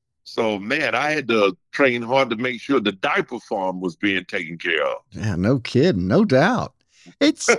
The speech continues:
Speaker 2: like
Speaker 1: <laughs>
Speaker 2: I understand how that goes. Uh, I,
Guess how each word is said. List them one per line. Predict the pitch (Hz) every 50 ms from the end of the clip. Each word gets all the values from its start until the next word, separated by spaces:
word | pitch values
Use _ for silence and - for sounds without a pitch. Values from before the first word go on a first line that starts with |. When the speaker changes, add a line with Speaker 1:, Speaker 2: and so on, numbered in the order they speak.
| 240 226 -
Speaker 2:
like | - 440 370 285 226 262 - _ _
Speaker 1:
<laughs> | - 302 285 - _ - - - - _ - -
Speaker 2:
I | - 143 170 196
understand | 214 220 226 226 180 - - 233 220 202
how | 190 190 190
that | 190 190 220 269 233
goes. | 160 135 127 120 113 110 113 -
Uh, | - - 220 220 202 185 165 160 151 95 - - _ _ _ _ -
I, | 190 220 175 95